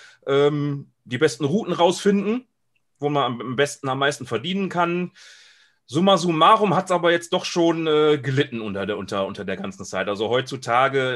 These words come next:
ist es, äh, da schwer, einen Einstieg dann doch zu finden.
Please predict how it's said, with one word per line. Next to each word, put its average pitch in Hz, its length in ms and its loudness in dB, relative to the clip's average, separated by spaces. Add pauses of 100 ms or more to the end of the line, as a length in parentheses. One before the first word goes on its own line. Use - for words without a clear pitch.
ist - 420 -10
es, - 640 -8
äh, 113 420 -2
da 113 180 0
schwer, 127 320 0
einen 117 100 0
Einstieg 104 420 -4
dann 92 160 -6
doch 92 140 -8
zu 90 140 -14
finden. 87 340 -16